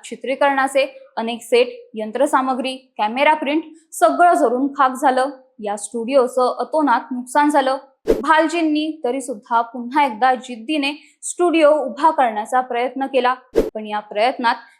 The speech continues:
ते कर्जबाजारी झाले. त्यांच्यावर जिल्हा बँकेचं कर्ज चढलं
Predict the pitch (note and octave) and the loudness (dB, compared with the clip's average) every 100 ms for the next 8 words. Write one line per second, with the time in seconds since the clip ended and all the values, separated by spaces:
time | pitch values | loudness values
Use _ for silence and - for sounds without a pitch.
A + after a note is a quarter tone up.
0 | - F4 E4+ D4 E4 D4+ D4+ D#4 D#4+ D4 | -4 2 2 4 4 4 4 2 2 2
1 | C4+ C#4 D4 - _ A3 A3 A#3+ A3 A#3 | 2 0 -4 -20 _ -10 -6 -2 0 0
2 | A#3+ A3 G#3 C4+ C#4 A#3 G#3 A3 B3 B3 | -2 -8 -2 2 2 0 -4 -4 -2 2
3 | B3+ B3 D4 D#4 C#4 C#4 | 2 4 4 2 2 2